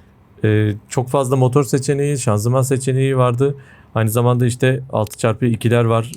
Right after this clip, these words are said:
bir sürü. Altı çarpı dörtler var. Dört var. Dörtler değil tabii. Altı çarpı ikinin bayağı bir seçeneği vardı bu arada.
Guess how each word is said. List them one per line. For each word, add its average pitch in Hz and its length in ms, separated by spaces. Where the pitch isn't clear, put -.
bir 107 100
sürü. 117 340
Altı 101 220
çarpı 104 280
dörtler 110 320
var. 107 300
Dört 113 260
var. 98 240
Dörtler 95 440
değil 90 180
tabii. 95 200
Altı 101 220
çarpı 113 260
ikinin 135 300
bayağı 117 280
bir 120 200
seçeneği 113 460
vardı 101 280
bu 95 80
arada. 95 300